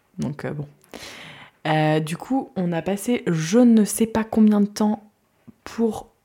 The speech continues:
mon truc de cu-, de, de douche. Et tout ça, j'ai rempli. <laughs> Alors tout ça pour, en plus,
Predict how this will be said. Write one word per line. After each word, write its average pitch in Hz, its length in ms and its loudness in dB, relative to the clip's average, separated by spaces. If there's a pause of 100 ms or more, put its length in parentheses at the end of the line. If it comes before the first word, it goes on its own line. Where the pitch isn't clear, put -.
(100)
mon 170 180 -2
truc 156 220 -8
de 151 80 -4
cu-, - 260 -12
de, 147 420 -4
de 143 120 -4
douche. 247 420 -4 (460)
Et 170 60 2
tout - 120 -4
ça, 240 300 0 (360)
j'ai 160 480 -2
rempli. 226 760 -2
<laughs> - 60 -6 (480)
Alors 135 160 -8
tout - 140 -8
ça 208 180 0
pour, 160 440 -4
en 175 100 -2
plus, 190 380 -4